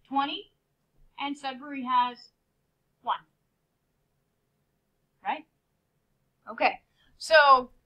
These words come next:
um, Pap-, uh, Pennsylvania was the only one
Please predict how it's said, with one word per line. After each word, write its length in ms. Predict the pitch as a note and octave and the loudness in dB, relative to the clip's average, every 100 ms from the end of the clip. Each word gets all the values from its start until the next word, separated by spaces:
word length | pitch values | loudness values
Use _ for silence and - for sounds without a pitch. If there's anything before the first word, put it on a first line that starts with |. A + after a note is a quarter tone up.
| _ - | _ -8
um, 360 | G#3+ G#3+ G#3 G#3 _ _ _ _ _ _ _ _ _ _ _ _ _ _ _ _ _ _ _ _ _ _ _ _ - | -4 -4 -8 -20 _ _ _ _ _ _ _ _ _ _ _ _ _ _ _ _ _ _ _ _ _ _ _ _ 4
Pap-, 360 | F4 F4 F4 - B3 | 8 8 6 -8 -10
uh, 160 | A3+ - | -8 -6
Pennsylvania 720 | F4 G#4+ G4+ D4+ F4+ F#4 D4+ | -6 -4 -4 -4 -6 -2 -4
was 160 | C4 B3+ | -4 -10
the 140 | C4 | -6
only 180 | D4 D#4+ | -6 -4
one 320 | C4 B3+ B3+ | -6 -6 -10